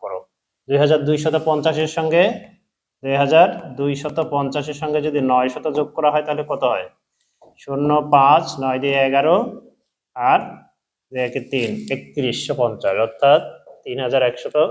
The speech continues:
পঞ্চাশ হবে। ছয় নাম্বার লক্ষ্য করো, সুমির কাছে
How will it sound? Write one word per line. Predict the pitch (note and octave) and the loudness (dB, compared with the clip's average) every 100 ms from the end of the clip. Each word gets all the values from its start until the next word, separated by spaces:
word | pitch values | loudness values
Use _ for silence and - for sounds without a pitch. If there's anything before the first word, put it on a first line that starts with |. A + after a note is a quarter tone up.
| - - _ _ - | -4 -18 _ _ 2
পঞ্চাশ | C3+ C3+ C#3 B2 | 2 4 2 2
হবে। | A#2+ F#2+ - - _ _ _ _ _ _ _ _ | 0 -8 -14 -20 _ _ _ _ _ _ _ _
ছয় | E3 E3 | 6 6
নাম্বার | E3+ E3 F3 | 6 6 6
লক্ষ্য | F3+ F3+ F3+ | 6 4 4
করো, | F#3 F3+ | 4 4
সুমির | - E3+ E3+ E3+ | 2 0 2 4
কাছে | F3+ F3+ | 2 4